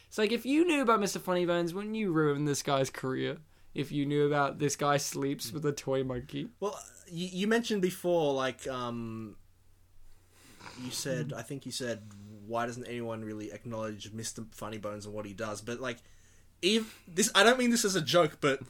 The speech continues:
Speaker 2: you can pretty much tell just by looking at this, <laughs> watching the film.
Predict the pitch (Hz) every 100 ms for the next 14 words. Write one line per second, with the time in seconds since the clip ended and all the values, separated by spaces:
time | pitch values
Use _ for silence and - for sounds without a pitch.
0 | - 139 156 165 156 - 254 202 123 -
1 | - - 156 131 120 - 135 117 113 127
2 | - 98 98 123 - 131 - 135 143 123
3 | 147 135 135 127 147 131 123